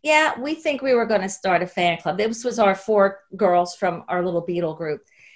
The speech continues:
And we, we told him about this, and he was delighted. He had fan clubs in London. He also had, um,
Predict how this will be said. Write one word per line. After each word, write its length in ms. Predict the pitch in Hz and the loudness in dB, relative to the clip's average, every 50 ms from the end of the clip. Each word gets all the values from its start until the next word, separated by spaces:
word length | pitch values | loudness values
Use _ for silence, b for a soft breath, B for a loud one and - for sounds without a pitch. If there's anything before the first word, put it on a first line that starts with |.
| b b b | b b b
And 160 | - 214 220 | -4 -2 0
we, 160 | 220 220 - - | 0 -2 -2 -2
we 140 | - 226 226 | -4 -4 -4
told 260 | - 262 247 247 240 | -4 -2 -2 0 0
him 80 | 220 190 | 0 -2
about 400 | 170 - 175 165 156 151 151 - | 0 0 0 2 2 0 -2 -2
this, 260 | 156 165 180 - - | -4 -4 -4 -6 -10
and 100 | 175 175 | -8 -6
he 80 | 180 190 | -6 -2
was 180 | 196 208 208 | -2 -2 -2
delighted. 640 | 208 - 214 208 190 165 160 156 156 175 214 220 - b b b b b b | -2 -4 -2 0 2 0 0 0 0 -2 -2 -4 -6 b b b b b b
He 120 | - 262 247 | -4 -4 -2
had 280 | 254 262 262 302 311 311 - - | 0 2 2 2 2 0 -8 -4
fan 260 | - 233 214 208 202 208 | 0 0 0 0 0 0
clubs 380 | - 190 170 165 165 - - _ - | 0 2 2 2 0 -6 -14 _ -4
in 180 | 202 190 175 | -4 -2 -2
London. 680 | 170 156 156 160 165 160 208 214 233 240 269 262 - _ b b b b b b b b | -2 -4 -4 -4 -4 -4 -2 -2 -2 -2 -4 -8 -10 _ b b b b b b b b
He 200 | - 254 233 214 | -10 -6 -4 0
also 440 | - - 214 220 220 - 254 214 220 | 0 2 2 2 0 -2 -2 -2 -2
had, 400 | 226 220 226 214 202 196 190 - - | -2 -2 0 2 2 2 0 0 -2
um, 380 | - 196 185 185 180 180 180 | 0 0 0 0 -2 -4 -8